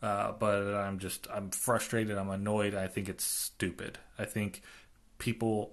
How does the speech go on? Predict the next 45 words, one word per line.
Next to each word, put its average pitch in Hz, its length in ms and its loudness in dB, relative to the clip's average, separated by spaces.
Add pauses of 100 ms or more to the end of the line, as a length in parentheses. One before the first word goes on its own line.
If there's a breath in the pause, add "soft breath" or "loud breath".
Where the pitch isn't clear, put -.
(120)
are 98 220 -2
taking 107 640 -2 (440)
these, 107 560 0 (500 soft breath)
uh, 98 240 0
little 139 380 4
things 160 600 2 (420)
where 120 140 4
somebody 139 280 2
goes 131 180 2
like, 127 180 0 (140)
Oh, 247 460 2 (320)
"Yeah, 220 160 2
I 185 180 2
liked, 175 480 2 (120)
I 208 160 0
liked 190 340 2
that 139 200 2
show. 120 460 4
I 185 100 0
didn't 165 260 0
know 131 180 0
that 147 260 2
catchphrase 131 520 0
was 131 120 -4
from 139 240 0
that 139 240 -2
show." 156 440 0 (600 loud breath)
Okay, 117 220 2
that 110 160 6
person's 135 320 4
not 120 140 4
a - 40 6
fan. 101 340 6
They 95 100 4
just 117 220 -2
liked 107 280 2
the 104 100 0
show. 151 160 2
You 117 160 2
can 139 240 2
like 110 220 4
things 98 360 -2
without 95 320 2
being 92 240 0
fans. 95 600 -2